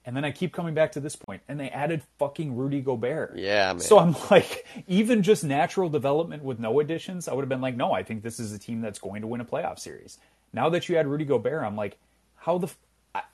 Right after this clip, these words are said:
Speaker 1: I just, I don't know, man. I, I feel like I'm, like, taking crazy pills a little bit with this thing, because it just, my belief in the team, it can't all be personal fandom. Like, this has to be real. I don't think I'm missing it.
Speaker 2: Yeah, I agree, and I'm,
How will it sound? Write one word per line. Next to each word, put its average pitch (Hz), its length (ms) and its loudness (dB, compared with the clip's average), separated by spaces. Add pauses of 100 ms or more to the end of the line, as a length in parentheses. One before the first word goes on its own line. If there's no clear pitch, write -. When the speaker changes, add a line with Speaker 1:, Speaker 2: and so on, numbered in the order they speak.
Speaker 1:
I 156 100 4
just, 151 400 0
I 127 160 2
don't 139 120 2
know, 117 120 6
man. 95 300 -4
I, 117 140 6
I 131 120 4
feel 170 220 6
like 139 160 8
I'm, 123 100 -2
like, 107 140 -4
taking 107 260 -6
crazy 117 360 -4
pills 92 280 -8
a 90 40 -8
little 87 160 -4
bit 87 180 -6
with 85 120 -12
this - 200 -8
thing, 78 240 -14
because 104 300 -10
it 110 80 -8
just, - 300 -6 (300)
my 117 300 0
belief 139 400 0
in 123 80 -6
the 98 80 -8
team, 95 440 -10 (360)
it 113 120 -10
can't 135 320 -4
all 120 200 0
be 113 180 -4
personal 110 460 -8
fandom. 73 480 -14
Like, 92 220 -10
this 107 140 -8
has 113 360 -6
to 110 80 -10
be 104 180 -8
real. 92 580 -8 (160)
I 104 100 -8
don't 110 260 -6
think 113 260 -10
I'm 92 180 -8
missing 90 380 -12
it. - 140 -20 (1400)
Speaker 2:
Yeah, 175 200 10
I 139 140 8
agree, 160 400 6
and 110 100 2
I'm, 123 300 0